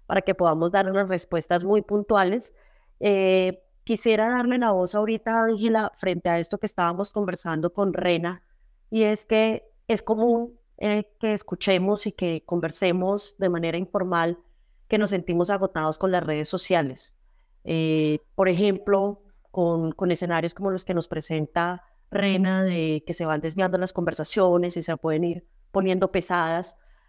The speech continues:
Ángela, ¿cuál sería como esta recomendación que tú harías a, al Pitazo, si hay algo que les puedas sugerir, eh, mejorar de estos espacios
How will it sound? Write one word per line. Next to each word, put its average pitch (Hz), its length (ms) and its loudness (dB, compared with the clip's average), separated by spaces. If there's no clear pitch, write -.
Ángela, 196 400 2
¿cuál 196 300 2
sería 226 420 2
como 202 340 0
esta 175 240 0
recomendación 208 1080 0
que 202 100 0
tú 202 160 2
harías 208 640 -2
a, 151 340 -4
al 175 160 -2
Pitazo, 175 480 -2
si 196 140 -2
hay 175 180 2
algo 185 260 0
que 196 100 -2
les 175 140 -2
puedas 160 400 -4
sugerir, 170 580 -2
eh, 190 340 0
mejorar 185 560 2
de 196 140 2
estos 202 280 -4
espacios 190 800 0